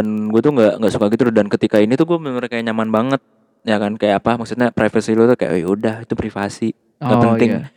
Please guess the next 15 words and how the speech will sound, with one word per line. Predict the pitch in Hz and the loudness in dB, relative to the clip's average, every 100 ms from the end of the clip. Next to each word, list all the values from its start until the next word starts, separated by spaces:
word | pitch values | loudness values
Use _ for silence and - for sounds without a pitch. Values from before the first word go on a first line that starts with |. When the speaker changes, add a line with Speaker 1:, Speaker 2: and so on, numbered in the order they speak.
| _ 135 | _ -14
Speaker 2:
Hmm. | 131 123 | -12 -12
Speaker 1:
Dia | 113 117 | -8 -2
buat | 117 | -2
ditanya | 117 110 110 117 | 0 -2 0 2
lah, | 120 117 | 2 0
itulah | - 120 | 2 4
urusan | 117 110 113 110 | 6 4 2 0
dia | 110 120 120 | 4 6 6
gitu | 110 110 107 | 4 0 0
loh. | 101 _ _ | -2 _ _
Speaker 2:
Heeh. | 135 117 | 0 2
Speaker 1:
Kayak | 123 120 117 113 - _ _ _ _ _ _ _ _ _ | 4 4 4 4 0 _ _ _ _ _ _ _ _ _
gue, | 123 139 160 147 | 0 4 4 4
gue | 123 151 156 156 156 151 - _ _ _ _ | 4 4 6 4 4 0 -6 _ _ _ _
kayak | 127 123 120 120 117 | -2 2 2 2 0